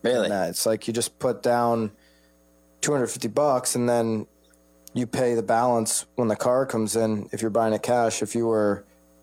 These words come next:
Speaker 1: you know, to get a loan from them, you'd go through the, you know, the loan process there. But to reserve a brand new car, you just put down two hundred fifty bucks. You lose that if you don't move forward. They got so much demand, you know, if you don't move forward, it's fine.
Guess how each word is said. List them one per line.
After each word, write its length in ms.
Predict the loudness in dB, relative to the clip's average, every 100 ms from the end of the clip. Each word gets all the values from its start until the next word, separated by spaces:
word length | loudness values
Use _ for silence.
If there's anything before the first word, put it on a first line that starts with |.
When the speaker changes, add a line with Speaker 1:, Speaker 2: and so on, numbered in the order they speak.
| _ -20 -14 -2
Speaker 1:
you 80 | 0
know, 100 | 0
to 140 | 0
get 140 | 0 2
a 40 |
loan 420 | 2 2 2 2 0
from 220 | -2 0
them, 200 | 2 0
you'd 140 | -2
go 140 | -2 -2
through 160 | 0 0
the, 160 | 0 -2 _ _ _ -20 -20 -20 -20 -18 -4
you 80 | 0
know, 100 | 2
the 80 | 2
loan 300 | 2 2 0
process 500 | 0 0 0 -2 0
there. 180 | -2 0
But 160 | -2
to 80 | -2
reserve 600 | -2 0 0 2 0 -4 -6 -4
a 40 |
brand 300 | 0 2 2
new 100 | 0
car, 520 | 2 4 4 2 -2 -6
you 80 | -4
just 160 | -4 -4
put 120 | -2
down 180 | 0 0
two 80 |
hundred 120 | -2 -2
fifty 160 | -4 0
bucks. 260 | 0 0
You 100 | -2
lose 280 | 0 -2 0
that 160 | 0 0
if 120 | 0
you 40 |
don't 180 | -2 0
move 200 | -2 -2
forward. 480 | 0 2 2 0 -4 -14 -20 _
They 80 | -2
got 160 | 0 0
so 100 | 0
much 220 | -2 -2
demand, 480 | 0 2 2 0 -2 -2
you 80 | -2
know, 80 |
if 80 | 0
you 80 | 0
don't 120 | 0
move 140 | 0 -2
forward, 260 | -2 -2
it's 120 | -2
fine. 380 | -2 0 0 -2